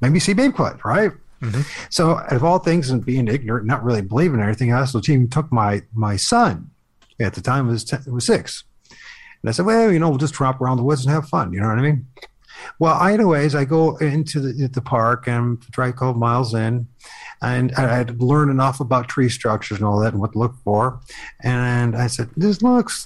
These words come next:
Speaker 1: there's an X structure over here." And that was on the other side of the street.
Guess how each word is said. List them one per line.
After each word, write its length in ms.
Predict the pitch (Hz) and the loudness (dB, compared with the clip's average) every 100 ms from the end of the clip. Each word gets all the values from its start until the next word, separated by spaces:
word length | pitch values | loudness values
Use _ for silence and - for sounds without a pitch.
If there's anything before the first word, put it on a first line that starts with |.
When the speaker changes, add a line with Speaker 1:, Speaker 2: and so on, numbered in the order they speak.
| 147 | -4
Speaker 1:
there's 240 | 165 240 202 | 0 2 4
an 160 | 151 | 2
X 240 | 156 202 - | 0 -2 -4
structure 640 | - 127 110 - 101 95 | -4 -2 -2 -4 -2 0
over 260 | 92 87 90 | 0 -2 -4
here." 360 | 87 82 80 - - - - - - | -2 -4 -8 -14 -20 -20 -20 -6 0
And 80 | |
that 80 | 180 | 2
was 120 | 160 | 4
on 60 | 165 | 4
the 20 | |
other 80 | 170 | 4
side 180 | 135 139 | 2 0
of 60 | 90 | -2
the 60 | |
street. 280 | 85 - - | -8 -14 -16